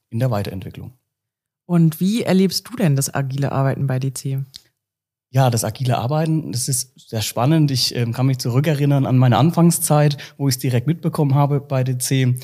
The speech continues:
Speaker 1: Ja, ich habe da begonnen in einem Projekteteam. Das heißt, wir haben da neue Projekte umgesetzt. Ja, dann, dann kam's eben auf, dass wir mehr für unsere Bestandskunden einfach aktiver sein müssen. Und, ähm, wir dann eben auch sehr kurzfristig ein neues Team gegründet haben, das Customization-Team,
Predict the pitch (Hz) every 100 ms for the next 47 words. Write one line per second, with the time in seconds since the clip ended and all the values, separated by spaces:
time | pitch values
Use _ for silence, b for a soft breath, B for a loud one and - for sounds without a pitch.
0 | B B - 131 147 123 127 120 113 120
1 | 143 131 123 127 120 113 113 - 107 180
2 | - 160 151 156 147 147 147 B _ _
3 | 107 104 104 107 104 82 107 120 156 -
4 | 139 131 135 127 127 123 123 120 - -
5 | b b _ - 123 127 - 110 107 110
6 | 113 120 143 - 120 107 139 - 127 123
7 | 120 117 110 107 B _ _ 120 123 160
8 | 156 139 127 123 127 175 - 147 131 123
9 | 104 117 117 - 165 170 - 113 104 104
10 | 92 85 - 127 123 117 110 - B B
11 | 131 120 117 113 - 117 113 101 120 160
12 | 139 131 123 - 123 131 - _ _ _
13 | - 117 104 143 170 - 175 - 143 123
14 | 123 113 - 190 196 165 156 143 131 131
15 | 131 120 135 127 120 113 135 160 175 165
16 | 151 147 147